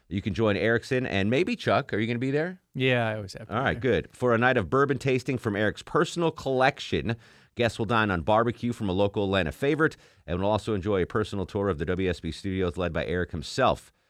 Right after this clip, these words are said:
Speaker 1: That's Thursday, September twelfth. What time is that gonna be?
Speaker 2: Uh, we usually do it around seven, seven P M.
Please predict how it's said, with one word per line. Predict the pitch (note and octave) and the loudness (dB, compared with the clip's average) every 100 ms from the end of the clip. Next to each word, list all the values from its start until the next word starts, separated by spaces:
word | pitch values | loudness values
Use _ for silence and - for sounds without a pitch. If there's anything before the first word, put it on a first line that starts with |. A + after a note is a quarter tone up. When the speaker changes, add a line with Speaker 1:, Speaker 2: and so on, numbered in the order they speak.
| _ | _
Speaker 1:
That's | E2 - | -8 -8
Thursday, | - G2 F2 F2 | -2 0 0 -2
September | - F#2 - E2 C#2 | -4 -6 -4 -4 -6
twelfth. | - A#2 D#2 - _ _ _ _ | 0 2 2 -2 _ _ _ _
What | - - | -6 0
time | G#3+ F3 | 2 2
is | G#2+ | 2
that | A#2 | 0
gonna | - D2+ | 0 -6
be? | B1+ - _ _ _ _ _ _ - | -10 -14 _ _ _ _ _ _ -2
Speaker 2:
Uh, | G#3 G#3+ G#3+ | 2 4 4
we | B3+ | 2
usually | C#4+ B3 | 0 0
do | G3 F#3+ | 0 0
it | |
around | D3+ B2 | 2 0
seven, | G2+ A#2 A2+ A#2+ A#2 _ | -2 -2 -2 -4 -8 _
seven | A#2+ A2+ | -4 -4
P | A2+ A2 | -4 -6
M. | G#2+ | -6